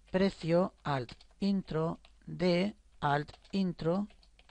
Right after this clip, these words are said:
coste. ¿De acuerdo? Ya está aquí, P V P sobre el precio de coste. P V P sobre el precio de coste. ¿De acuerdo? Y le doy a intro.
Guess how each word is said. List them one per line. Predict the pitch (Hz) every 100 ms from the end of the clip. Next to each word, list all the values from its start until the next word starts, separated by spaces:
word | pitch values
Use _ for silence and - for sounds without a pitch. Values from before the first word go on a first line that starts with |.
| - - - - - - -
coste. | 156 - - - - - - - -
¿De | 151
acuerdo? | 156 208 285 302 - - - - - - - - -
Ya | 165
está | 165 - 190 208
aquí, | - - - - -
P | 160
V | 160 160
P | 196 220 -
sobre | - 156 139 135 -
el | 190 214 226 - -
precio | 165 180 - 180 180 - -
de | 151 156
coste. | 123 117 - 107 - - - -
P | - 165
V | 147 147
P | 190 220
sobre | - 156 139 131 -
el | 180 185 - -
precio | 151 156 - 165 -
de | 139 - -
coste. | 123 113 - - - -
¿De | 147
acuerdo? | 185 220 269 - - - -
Y | 190 214 -
le | -
doy | 151 156
a | 143
intro. | 127 123 185 226